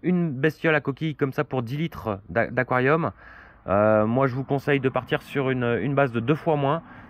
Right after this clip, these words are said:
Ce serait dommage de, de, de faire mourir des animaux de, de faim. Donc, vous commencez avec, euh, une bête à coquille, euh, pour vingt litres.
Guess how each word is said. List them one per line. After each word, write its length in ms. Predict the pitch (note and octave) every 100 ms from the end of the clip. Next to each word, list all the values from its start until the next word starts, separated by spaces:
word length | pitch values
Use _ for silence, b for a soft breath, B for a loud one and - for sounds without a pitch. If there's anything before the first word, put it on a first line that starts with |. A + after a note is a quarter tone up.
| -
Ce 60 | -
serait 140 | B2+
dommage 380 | B2 B2+ C#3 A#2
de, 420 | A2+ A2 G#2 G2
de, 120 | G2 G2+
de 140 | G#2+
faire 200 | - A#2
mourir 220 | B2 B2
des 160 | A2+ G#2
animaux 320 | A2 A2 A#2+
de, 320 | A2 F#2+ F2+
de 80 | E2+
faim. 300 | G2 C#3 E3+ B B B B
Donc, 300 | G#2+ B2+ B2+
vous 240 | G2 A#2 D3
commencez 580 | E3 D#3+ D3 F3 D#3+ D3+
avec, 380 | B2 B2+ A#2+
euh, 320 | A2 G2 F#2 -
une 220 | B2 C3+
bête 180 | C3 B2+
à 60 |
coquille, 440 | A#2+ A#2+ - C3+ B2
euh, 120 | G2+
pour 200 | F#2 G#2
vingt 120 | A2+
litres. 280 | A#2+ D#3+ -